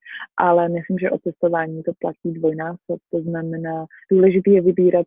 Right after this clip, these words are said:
si destinaci, jsou bezpečnější a méně bezpečné destinace.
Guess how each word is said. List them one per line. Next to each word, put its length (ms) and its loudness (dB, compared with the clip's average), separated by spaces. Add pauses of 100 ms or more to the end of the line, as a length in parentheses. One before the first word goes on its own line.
si 100 -4
destinaci, 840 0 (300)
jsou 120 0
bezpečnější 840 -4
a 60 -6
méně 280 -4
bezpečné 520 -4
destinace. 720 -6